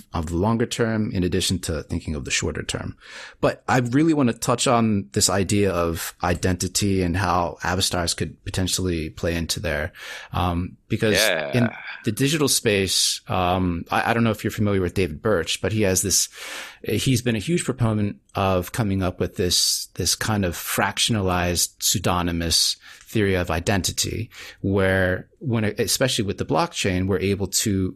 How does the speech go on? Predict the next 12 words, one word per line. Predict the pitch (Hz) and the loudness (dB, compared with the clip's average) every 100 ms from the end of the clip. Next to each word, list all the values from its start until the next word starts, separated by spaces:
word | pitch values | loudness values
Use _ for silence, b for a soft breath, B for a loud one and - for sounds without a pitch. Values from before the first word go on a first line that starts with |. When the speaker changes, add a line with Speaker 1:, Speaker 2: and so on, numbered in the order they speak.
| - | -4
Speaker 1:
really | 95 107 107 104 95 | -2 0 2 2 0
solidify | 87 - 90 95 92 - 92 90 | 0 0 0 -2 -2 -2 -2 0
and | 80 | -2
codify, | - 175 151 - 90 85 87 87 B B | -2 -2 -2 -2 -2 0 0 -4 B B
uh, | 92 92 - _ - | -2 -2 -6 _ -6
particular | - 143 135 113 98 | -2 0 2 0 2
aspects | 92 90 - 87 - | 0 0 -2 -2 -2
of | 95 | -2
our | 85 | -2
identity | 82 85 - - | -2 -2 -2 -2
that, | 85 82 - _ | -2 -2 -4 _
and | 90 87 85 85 | -4 -2 -2 -4